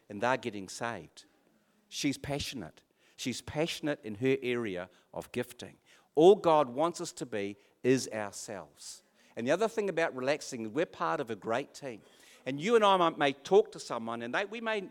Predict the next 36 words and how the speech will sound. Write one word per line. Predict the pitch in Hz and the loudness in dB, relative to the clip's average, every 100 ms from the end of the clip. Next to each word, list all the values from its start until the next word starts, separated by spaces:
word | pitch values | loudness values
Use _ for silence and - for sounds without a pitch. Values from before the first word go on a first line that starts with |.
| _ - | _ 0
you | 151 | 0
know, | |
nudge | 131 143 185 - | 4 4 2 0
them | 175 | -8
forward | - 180 143 139 - - | -2 2 2 2 -4 -4
just | 208 151 | -4 -2
one | 151 190 185 | 0 2 0
step. | - 175 110 _ _ 120 | -6 -8 -10 _ _ -4
And | 127 | 0
that's | 214 - | 0 2
all | 202 | 2
we | 185 | 4
need | 175 175 | 2 0
to | 175 | -2
do, | 175 147 90 - - | -2 -2 -4 -14 -14
because | 139 156 147 | -4 -2 0
the | 135 | 2
next | 160 - - | 2 0 -2
person | 185 185 185 | -2 -2 -4
comes | 165 175 202 | -2 -2 -2
along | 202 180 175 175 | 0 4 2 0
the | 175 | -2
line | 135 131 - | -2 -2 -4
and | 107 | -2
they | 117 123 151 - _ - | 0 2 0 -6 _ -6
pick | 156 - | -6 -4
them | 151 | -4
up | 101 107 _ - | -2 -4 _ -12
and | 98 | -4
they | 110 117 | 0 0
move | 120 131 | 0 -2
them | 135 | -2
on | 113 104 110 - - | -2 -2 -4 -10 -6
one | 101 117 123 | 0 2 2
more | 127 | 0
step. | 127 - 123 | -4 -8 -10